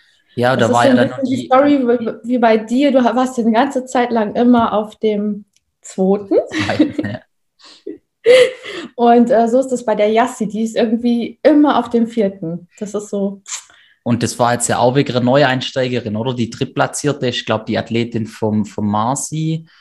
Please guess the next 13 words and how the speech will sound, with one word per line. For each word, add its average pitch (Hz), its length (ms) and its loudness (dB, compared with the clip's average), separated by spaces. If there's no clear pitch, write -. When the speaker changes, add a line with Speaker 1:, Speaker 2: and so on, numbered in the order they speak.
Speaker 1:
gewesen. 147 640 -2
Äh, 117 560 -4
und, 117 380 2
Speaker 2:
Mhm. - 60 -20
Speaker 1:
und 113 200 -6
die 113 80 -2
war 110 120 2
auch 147 100 4
zum 156 200 -4
ersten 110 280 -4
Mal 104 140 -2
dabei, 98 300 -6
oder? 127 300 -6